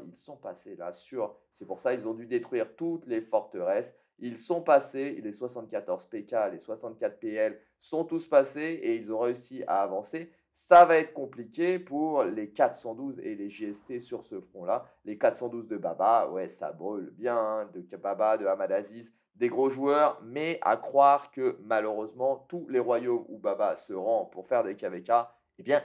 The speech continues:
ils perdent pour le coup. Va-t-il rester ? Va-t-il partir une nouvelle fois ? On le verra par la suite. En tout cas, ils tiennent bien leur porte là, hein. Ils veulent pas que ça craque. Les J W M sont même venus les aider.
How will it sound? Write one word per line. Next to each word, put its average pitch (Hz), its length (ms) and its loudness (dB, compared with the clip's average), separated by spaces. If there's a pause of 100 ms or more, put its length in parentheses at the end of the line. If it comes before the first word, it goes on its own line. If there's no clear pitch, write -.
ils 113 120 -16
perdent 120 460 4 (220)
pour 127 180 2
le 123 120 4
coup. 123 280 -6
Va-t-il 131 340 2
rester ? 151 460 2
Va-t-il 175 420 0
partir 165 600 -2
une 139 140 -10
nouvelle 131 260 -2
fois ? 143 300 -4 (260)
On 143 140 0
le 143 80 -2
verra 143 300 8
par 135 160 8
la 131 100 8
suite. 175 280 -6
En 120 100 -12
tout - 100 -20
cas, - 80 -16
ils - 160 -16
tiennent 104 220 -20
bien 139 200 -10
leur 127 200 -8
porte - 260 -12
là, 95 300 -10
hein. 85 120 -18
Ils 92 60 -20
veulent 90 180 -16
pas 135 140 -4
que - 80 -16
ça 101 140 -6
craque. 139 260 -6
Les 107 100 -10
J 104 120 -20
W 107 280 -12
M 113 140 -6
sont 98 140 -20
même 120 180 -8
venus 117 280 -10
les 104 200 -10
aider. 110 240 -10